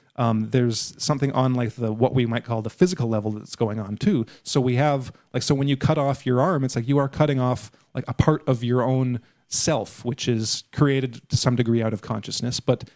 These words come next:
like, there are little bits of yourself that are, that are missing now, that are gone, that are not,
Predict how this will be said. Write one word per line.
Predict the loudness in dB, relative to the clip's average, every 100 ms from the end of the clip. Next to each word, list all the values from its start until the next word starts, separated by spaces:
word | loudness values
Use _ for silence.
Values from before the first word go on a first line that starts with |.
| -6
like, | -2
there | 0 2
are | 0 -4 _
little | 0 2 2
bits | 2 2 2
of | 2
yourself | 2 2 -2 0
that | 0
are, | 2 0 -4 _ _ 2
that | 2
are | 2 -2 -12 -20 _ _ -4
missing | 2 4 2 -2
now, | -4 -2
that | 0
are | 2
gone, | 2 2 2
that | -2
are | 0
not, | 0